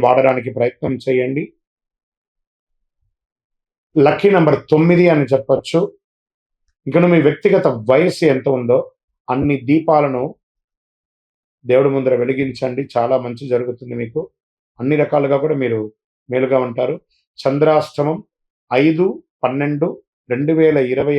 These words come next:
ఐదు పది గంటల పదిహేను నిమిషాల నుండి ఏడు పన్నెండు రెండు వేల ఇరవై ఐదు పది గంటల ముప్పై ఎనిమిది నిమిషాలు రాత్రి వరకు చంద్రాష్టమం ఉంటుంది. ఈ రెండున్నర రోజులు కాస్త జాగ్రత్తగా ఉండాలి. సంతకం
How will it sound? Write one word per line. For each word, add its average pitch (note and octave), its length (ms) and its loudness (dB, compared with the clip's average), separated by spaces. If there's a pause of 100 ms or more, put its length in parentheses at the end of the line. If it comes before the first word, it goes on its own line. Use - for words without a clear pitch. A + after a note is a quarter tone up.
ఐదు C#3 140 -4 (420)
పది C#3+ 220 -2
గంటల E3 280 -2 (300)
పదిహేను C#3 440 -4
నిమిషాల B2+ 400 -8
నుండి B2+ 200 -8 (600)
ఏడు E3 240 2 (460)
పన్నెండు C#3 440 -2 (520)
రెండు D#3 340 0
వేల A#2+ 300 0 (640)
ఇరవై D3 200 0 (100)
ఐదు C#3+ 120 -4 (140)
పది C#3 220 0
గంటల D#3+ 240 -6 (100)
ముప్పై D3 240 -6
ఎనిమిది C3+ 240 -12
నిమిషాలు B2+ 340 -14
రాత్రి B2+ 280 -8
వరకు C3+ 220 -6 (480)
చంద్రాష్టమం C#3+ 580 -2
ఉంటుంది. B2 260 -10
ఈ A#2 80 -6
రెండున్నర C3+ 420 -4
రోజులు C3+ 280 -6 (460)
కాస్త B2+ 280 -4 (120)
జాగ్రత్తగా C#3+ 500 -2
ఉండాలి. C#3+ 240 -6 (1000)
సంతకం D#3+ 340 -2